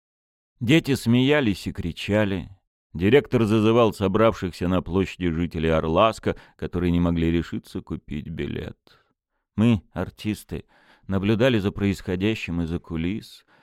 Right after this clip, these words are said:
с волнением гадая, придет ли хоть один представитель цирка Бальцелли и, сидя на неудобных пластиковых стульях, посмотрит наше выступление,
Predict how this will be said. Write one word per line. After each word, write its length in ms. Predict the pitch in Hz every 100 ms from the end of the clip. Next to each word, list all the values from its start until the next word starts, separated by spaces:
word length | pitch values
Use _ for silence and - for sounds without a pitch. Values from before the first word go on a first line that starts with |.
| _ _
с 120 | -
волнением 640 | 92 101 101 110 101 98 92
гадая, 500 | 95 90 95 92 90
придет 520 | - 85 92 127 -
ли 140 | 104
хоть 380 | 90 - 87 -
один 580 | 82 76 80 87 101 90
представитель 960 | - 82 - - 82 80 85 - 78
цирка 640 | - - 85 82 _ 78 71
Бальцелли 960 | 76 80 76 - - 82 92 98 92 - _ _ _
и, 140 | 90
сидя 440 | - - 139 120
на 120 | 101 90
неудобных 760 | 87 87 82 87 80 80 -
пластиковых 680 | - 80 73 - 78 73 69
стульях, 720 | - 92 139 - 57 - - _
посмотрит 920 | 78 - - 80 101 135 - - -
наше 360 | 80 85 - 65
выступление, 1200 | 73 69 - - - 58 69 151 165 170 165